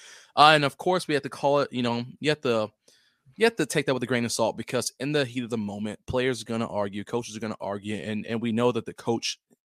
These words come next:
has a game plan in mind. So it's not so much to banish the player. However, that was a pretty, pretty big argument, and that's not the first one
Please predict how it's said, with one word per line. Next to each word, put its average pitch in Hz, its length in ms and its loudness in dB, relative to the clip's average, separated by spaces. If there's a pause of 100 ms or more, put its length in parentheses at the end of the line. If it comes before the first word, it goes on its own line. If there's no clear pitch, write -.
(180)
has 117 420 0
a 101 100 -10
game 107 260 -6
plan 101 220 -10
in 95 80 -14
mind. 104 420 -6
So 101 300 -2 (380)
it's 113 100 -4
not 123 240 4
so - 120 -2
much 110 400 -2 (180)
to 101 500 -4 (480)
banish 104 400 -2
the - 80 -12
player. 107 460 -2 (400)
However, 123 420 6
that 131 180 10
was 135 140 6
a 120 60 0
pretty, 131 300 0
pretty 135 260 -2
big 127 200 0
argument, 107 320 2
and 104 80 -6
that's 107 140 -2
not 123 280 -2
the 311 80 -2
first - 360 -2
one 131 360 0